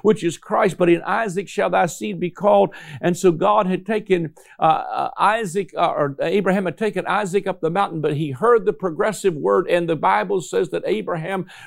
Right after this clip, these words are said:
received him as if he were raised from the dead in a figure,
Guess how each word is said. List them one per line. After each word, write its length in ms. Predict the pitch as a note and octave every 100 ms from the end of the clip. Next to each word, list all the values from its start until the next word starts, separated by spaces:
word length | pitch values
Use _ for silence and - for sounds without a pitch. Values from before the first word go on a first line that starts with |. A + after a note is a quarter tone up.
| -
received 560 | E3+ D3 - A#3 G3
him 260 | D3 F#3 F3 -
as 240 | F3+ D3+ -
if 180 | A3+ A3
he 220 | D3 G3 G3
were 420 | E3 F#3+ F#3+ - - C3
raised 400 | C3 G3 A3 F3+
from 180 | F#3+ F#3
the 60 | F3
dead 220 | F#3+ F#3+
in 220 | - E3+
a 40 |
figure, 480 | D#3+ A3 A3+ B2+ F#2+